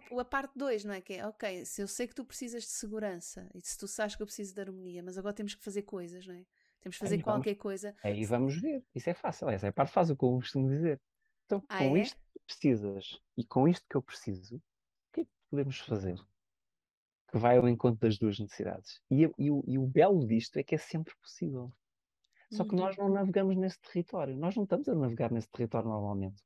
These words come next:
Speaker 2: O território que tu navegas é um território de julgamento. Eu estou-te a convidar aqui para ir para um território entre
Speaker 1: Ok.
Speaker 2: o certo e o errado. É outro território.
Speaker 1: É o, uhum.
Speaker 2: Portanto, às vezes é difícil de nós percebermos isto sem experienciarmos este,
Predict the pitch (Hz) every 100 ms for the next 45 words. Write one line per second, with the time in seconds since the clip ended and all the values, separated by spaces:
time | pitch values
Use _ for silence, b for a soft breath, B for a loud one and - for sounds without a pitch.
0 | _ 113 127 127 - 165 - - 123 113
1 | 98 98 98 113 143 165 165 170 - -
2 | 165 170 151 165 165 190 156 139 _ _
3 | _ _ _ _ _ - 165 185 180 175
4 | 160 156 143 139 143 156 165 170 - 180
5 | 170 170 156 151 143 147 175 214 _ _
6 | _ _ _ _ _ - 185 196 208 -
7 | 165 - 185 196 160 143 131 147 156 165
8 | _ - 175 - 165 127 135 190 185 175
9 | 214 247 233 220 _ _ - 131 143 143
10 | 151 175 175 165 - 143 127 135 123 -
11 | - 139 139 123 123 104 - 135 - _
12 | _ _ _ 156 - - 165 165 - 175
13 | 185 190 180 -